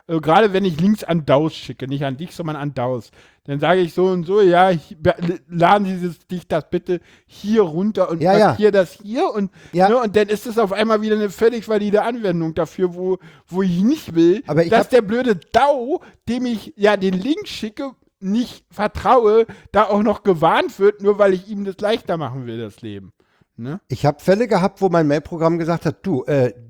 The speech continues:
Speaker 2: hier stimmt aber der Text, den du gesehen hast, auf den du geklickt hast, nicht mit dem wahren Link überein.“
Speaker 1: Hm.
Speaker 2: Und das halte ich eigentlich, das sollte man, du hast recht, es ist schwer, aber man sollte es versuchen,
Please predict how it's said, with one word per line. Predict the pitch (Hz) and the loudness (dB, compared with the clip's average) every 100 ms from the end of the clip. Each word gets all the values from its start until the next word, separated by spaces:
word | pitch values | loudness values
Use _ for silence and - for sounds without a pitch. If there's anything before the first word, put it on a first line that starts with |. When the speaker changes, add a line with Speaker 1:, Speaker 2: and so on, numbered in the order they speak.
| _ _ _ | _ _ _
Speaker 2:
hier | - 180 | -2 0
stimmt | 147 - 185 185 160 | 0 -2 -4 -2 0
aber | 147 139 117 _ | 2 2 0 _
der | _ 113 160 165 | _ -2 -2 0
Text, | 165 - | -6 -2
den | 147 127 | -2 -2
du | 131 | -2
gesehen | 110 98 208 185 101 | -2 0 2 2 2
hast, | 127 147 | 0 0
auf | 131 | -6
den | - 143 | -4 -2
du | 143 | -2
geklickt | 127 104 202 - | -2 -4 -6 -4
hast, | 135 131 - _ | -4 -4 -12 _
nicht | 147 170 | -8 -6
mit | 196 180 | -2 0
dem | 180 | 2
wahren | 139 139 165 | 2 4 2
Link | 160 156 | 0 -2
überein.“ | 175 160 151 98 87 _ _ _ _ _ _ - | -4 -2 -2 -4 -6 _ _ _ _ _ _ -16
Speaker 1:
Hm. | 127 120 110 104 107 _ _ _ _ | -14 -12 -12 -14 -20 _ _ _ _
Speaker 2:
Und | 98 | -4
das | 123 | 0
halte | 127 135 | 2 0
ich | - - | -2 -4
eigentlich, | 139 143 147 _ _ _ _ _ _ _ _ _ _ _ _ | -4 -4 -10 _ _ _ _ _ _ _ _ _ _ _ _
das | 131 - | -4 2
sollte | 147 208 208 | 4 4 4
man, | 170 156 170 - _ _ _ _ _ _ _ _ _ _ _ | 2 2 0 -8 _ _ _ _ _ _ _ _ _ _ _
du | 127 | 0
hast | 127 113 | 0 2
recht, | 202 - | 0 0
es | 151 | -6
ist | 160 - | -8 -8
schwer, | 160 180 | -2 2
aber | 165 | 2
man | 147 | 0
sollte | 120 151 180 | 0 0 -2
es | - | -6
versuchen, | 143 117 151 151 87 | -8 -6 -10 -10 -12